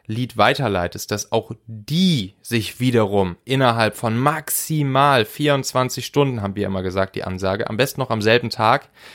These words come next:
äh, dann auch wiederum bei dem Kandidaten melden, dass sie sich kennenlernen,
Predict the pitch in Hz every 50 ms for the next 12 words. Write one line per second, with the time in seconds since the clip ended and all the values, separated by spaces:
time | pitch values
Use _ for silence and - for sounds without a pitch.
0 | - - - - - - 110 110 107 123 135 151 - - 135 135 - - 135 131
1 | 135 123 113 117 117 107 113 110 110 110 107 - 107 104 98 95 98 95 92 -
2 | - 92 92 104 123 139 143 139 135 127 123 - _ - - - - _ - 104
3 | - - 98 95 92 - - - 131 139 147 143 131 127 123 120 120 117 120